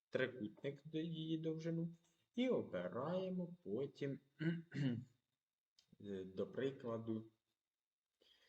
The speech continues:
п'ять. П'ять кроків між нашими трикутниками. Готово. Тепер запустимо на виконання. З'являється, уведіть, давайте це перемістимо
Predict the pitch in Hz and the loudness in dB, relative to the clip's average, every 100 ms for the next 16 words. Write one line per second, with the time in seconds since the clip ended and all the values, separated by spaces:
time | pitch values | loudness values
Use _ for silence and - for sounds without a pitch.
0 | _ _ _ _ _ _ _ - - - | _ _ _ _ _ _ _ -20 -18 -18
1 | _ 143 123 92 - - - _ _ _ | _ -2 0 -2 -6 -14 -18 _ _ _
2 | 131 - - 135 139 110 107 110 - - | 2 2 -2 -2 0 0 0 0 -2 -8
3 | - _ - 104 101 - 104 98 95 _ | -16 _ -8 -4 -4 -4 -4 -4 -6 _
4 | - 107 - _ - 92 - - _ _ | -4 -4 -6 _ -16 -16 -18 -20 _ _
5 | _ _ 143 220 117 87 - - _ _ | _ _ 0 2 2 -2 -6 -20 _ _
6 | _ _ - 214 277 123 117 127 - 98 | _ _ -12 2 2 2 0 -4 -4 -2
7 | 98 101 127 92 - 90 - 95 151 202 | 0 0 -2 -2 -4 -8 -8 -4 -4 -4
8 | - _ - 123 135 98 90 90 - 95 | -14 _ -2 0 2 2 0 -6 -4 -4
9 | 87 - 113 107 110 110 107 95 - - | -4 -4 -2 0 2 0 0 -4 -6 -18
10 | _ _ _ _ _ _ _ _ _ - | _ _ _ _ _ _ _ _ _ -20
11 | - 64 - - - - - - | -20 -20 -20 -20 -18 -16 -16 -18